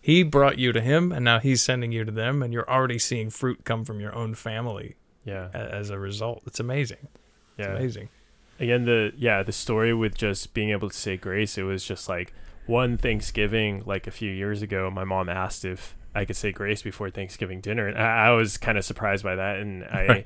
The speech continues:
Speaker 1: <laughs>
Speaker 2: I said, "Yeah." And then I, I said grace. And then actually, like, the next day for normal dinner,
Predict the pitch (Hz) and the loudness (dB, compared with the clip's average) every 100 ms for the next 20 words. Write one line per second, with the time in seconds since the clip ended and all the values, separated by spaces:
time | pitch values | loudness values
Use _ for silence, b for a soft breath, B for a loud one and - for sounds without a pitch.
0 | - - 110 104 104 165 120 107 107 101 | -10 -12 -6 0 6 8 8 6 4 2
1 | 92 98 107 107 - 113 104 98 120 - | 0 0 0 0 0 -2 0 0 2 0
2 | 104 101 104 104 98 104 - 113 110 107 | -2 0 0 0 -2 -2 -2 0 0 2
3 | 120 113 - - 95 92 - - - 98 | 2 0 -2 -2 -2 -4 -8 -12 -6 -6
4 | 104 - 120 127 156 117 101 98 92 | -6 -8 0 4 4 2 -2 -4 -6